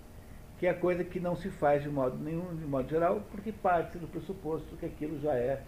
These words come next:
que a sociedade é um fato consumado, e, portanto, vamos apenas estudar como é que ela funciona, como é que ela é, et cetera, et cetera, et cetera.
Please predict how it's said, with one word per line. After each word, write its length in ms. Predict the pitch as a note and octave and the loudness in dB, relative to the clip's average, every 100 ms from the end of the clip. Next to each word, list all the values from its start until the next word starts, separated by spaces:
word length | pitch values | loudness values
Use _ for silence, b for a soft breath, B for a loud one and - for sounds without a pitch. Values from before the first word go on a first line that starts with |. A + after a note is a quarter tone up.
| B B B | B B B
que 60 | - | 0
a 80 | C3 | 0
sociedade 520 | C3+ B2 B2 A#2+ B2 | 0 -4 0 2 2
é 20 | |
um 80 | D3 | 0
fato 340 | C#3 A#2+ A#2 - | 0 0 0 -2
consumado, 600 | C#3 - F3+ A#2+ A#2 A#2 | -6 -6 -2 2 2 -2
e, 20 | |
portanto, 420 | - C#3+ A#2+ A#2+ B2+ | -2 0 2 0 0
vamos 300 | A#2+ B2 C3+ | 0 0 0
apenas 380 | B2+ A#2+ A#2 | 0 0 0
estudar 240 | A2 - C#3 | -4 -4 -2
como 180 | B2+ B2 | -2 -2
é 60 | |
que 100 | B2 | 0
ela 140 | C3+ B2+ | 0 0
funciona, 520 | - - D3 C3+ A#2+ | -6 -6 -2 -2 -2
como 180 | G2+ - | -4 -6
é 40 | |
que 80 | A2 | -4
ela 160 | C3 C3 | -4 -2
é, 240 | B2+ A#2+ | -2 -2
et 240 | - - | -6 -10
cetera, 220 | - F2 D2 | -8 -6 -8
et 160 | C#2+ | -10
cetera, 180 | E2 D#2+ | -10 -10
et 140 | D#2+ | -10
cetera. 160 | - D2+ | -10 -10